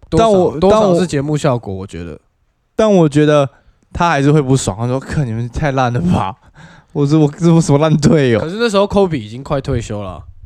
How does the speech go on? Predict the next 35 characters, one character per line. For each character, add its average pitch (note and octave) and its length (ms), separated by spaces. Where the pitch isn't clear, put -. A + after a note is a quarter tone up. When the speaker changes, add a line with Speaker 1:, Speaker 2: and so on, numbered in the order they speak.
Speaker 2:
以 D#3+ 100
他 G3 180
的 F#3 200
心 - 600
情 B2+ 280
的 B2 80
话， D3+ 120
他 E3+ 160
一， D3+ 140
一 D#3 100
定 F3+ 120
会 F3+ 140
觉 A#2 220
得， A2+ 320
就 D#3 120
是 C#3+ 80
到 D3 160
底 G#2+ 160
你 G2+ 120
们 G2+ 140
到 B2 120
底 A2 40
在 A#2 80
搞 G#2 220
什 G2+ 120
么？ F#2+ 100
然 G2+ 80
后 A#2 300
他 F3 140
会 F#3+ 140
觉 D3 160
得 B2+ 60
说 C#3 100
他 D3+ 120
们 C#3 240